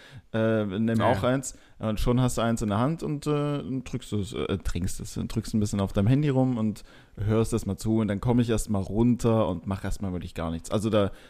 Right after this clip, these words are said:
Speaker 1: da rede ich auch nicht, da lächle ich maximal, wenn ich
Speaker 2: <laughs>
Speaker 1: irgendwas, wenn irgendwas
Speaker 2: Das ist
Speaker 1: im Gespräch irgendwie witzig ist oder so. Und dann lass mich das erste Bier austrinken, duschen, dann mache ich mir vielleicht noch ein zweites auf und dann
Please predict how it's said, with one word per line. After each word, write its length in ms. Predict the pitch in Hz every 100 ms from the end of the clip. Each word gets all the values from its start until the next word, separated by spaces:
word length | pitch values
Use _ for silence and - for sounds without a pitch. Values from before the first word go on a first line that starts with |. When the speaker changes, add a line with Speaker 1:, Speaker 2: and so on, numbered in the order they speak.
| -
Speaker 1:
da 160 | 104 101 - 131
rede 220 | 95 104
ich 100 | 104
auch 140 | 95 -
nicht, 220 | 87 -
da 200 | 92 92 -
lächle 420 | 98 98 101 104
ich 160 | 95 -
maximal, 720 | 90 87 - 87 82 80 80
wenn 100 | -
ich 200 | 87 -
Speaker 2:
<laughs> 0 |
Speaker 1:
irgendwas, 460 | 165 156 156 147 - - 208 -
wenn 180 | 123 117
irgendwas 320 | 156 165 135
Speaker 2:
Das 80 | 131
ist 40 | 135
Speaker 1:
im 40 |
Gespräch 440 | 123 131 - 143 135
irgendwie 300 | 120 113 113
witzig 320 | 143 170 156
ist 160 | 135 135
oder 140 | 127
so. 180 | 123 127 - -
Und 140 | - 107
dann 300 | 127 151 147 - - _ _ _ _ _
lass 260 | 113 123 156
mich 100 | 180
das 140 | 165
erste 340 | - 165 - 151
Bier 220 | 147 131
austrinken, 600 | 139 156 - 151 151 139
duschen, 680 | 139 156 - 151 151 147 131
dann 180 | 120 120
mache 160 | 139
ich 80 | 135
mir 100 | 131
vielleicht 320 | - 120 120
noch 80 | 117
ein 60 | -
zweites 360 | 113 117 120
auf 320 | - 110 107 101
und 180 | 101
dann 400 | 107 113 120 113